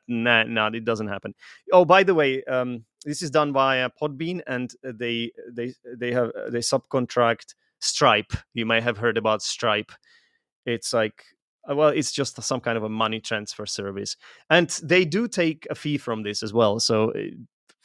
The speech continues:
the, the whole, um, amount that you send me, I don't get the full amount. I only get, like, I don't know how much it is, but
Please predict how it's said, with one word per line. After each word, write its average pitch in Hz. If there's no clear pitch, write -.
the, 123
the 131
whole, 143
um, 110
amount 139
that 135
you 117
send 135
me, 107
I 131
don't 135
get 117
the 127
full 120
amount. 107
I 123
only 127
get, 113
like, 104
I 123
don't 123
know 113
how 120
much 110
it 110
is, 107
but 110